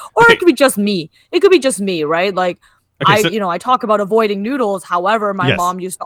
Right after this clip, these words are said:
Speaker 1: always make me congee when I was sick, and congee is a carb, so maybe things with rice
Speaker 2: Carb,
Speaker 1: that
Speaker 2: but no
Speaker 1: isn't
Speaker 2: gluten.
Speaker 1: overly processed, my body,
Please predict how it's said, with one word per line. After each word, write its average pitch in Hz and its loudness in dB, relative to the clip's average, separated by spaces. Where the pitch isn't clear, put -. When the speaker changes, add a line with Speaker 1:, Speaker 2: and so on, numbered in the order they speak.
Speaker 1:
always 190 -8
make 170 -10
me 180 -10
congee 220 -2
when 156 -14
I 147 -14
was 151 -12
sick, - -8
and 151 -12
congee 175 -4
is 226 -2
a 196 -4
carb, - -8
so 160 -6
maybe 170 -4
things 180 -8
with 180 -6
rice 185 2
Speaker 2:
Carb, 226 6
Speaker 1:
that 185 2
Speaker 2:
but - 0
no 151 2
Speaker 1:
isn't 143 0
Speaker 2:
gluten. 185 2
Speaker 1:
overly 175 -4
processed, 214 0
my 202 2
body, 185 -2